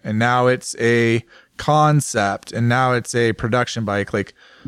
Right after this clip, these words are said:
the bike never really changed from, from any of those showings. It was the same things, but it had to, like, kind of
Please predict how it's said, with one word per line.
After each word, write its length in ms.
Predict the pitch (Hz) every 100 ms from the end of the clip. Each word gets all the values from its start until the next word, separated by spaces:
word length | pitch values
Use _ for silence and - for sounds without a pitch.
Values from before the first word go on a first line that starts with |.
| - - - _ _ _ _
the 80 | -
bike 160 | 120 143
never 160 | 101
really 180 | 104 90
changed 460 | - - 113 92 -
from, 280 | 98 90
from 360 | 98 104 92 101
any 160 | - 110
of 80 | 101
those 220 | 95 90
showings. 420 | - 113 90 98
It 40 |
was 100 | 98
the 80 | 95
same 220 | - 101
things, 200 | 95 107
but 140 | - 95
it 60 |
had 140 | - 101
to, 60 | 95
like, 200 | 95 -
kind 160 | 104
of 280 | 92 95 -